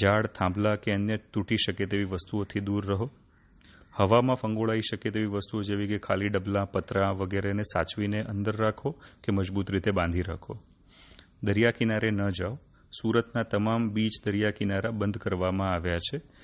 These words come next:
અ, સુવાલી, ડભારી, અ, ડુમસ વગેરે તમામ દરિયાકાંઠાઓ બંધ છે.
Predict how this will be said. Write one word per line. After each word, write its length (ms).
અ, 80
સુવાલી, 600
ડભારી, 680
અ, 500
ડુમસ 340
વગેરે 240
તમામ 320
દરિયાકાંઠાઓ 720
બંધ 320
છે. 240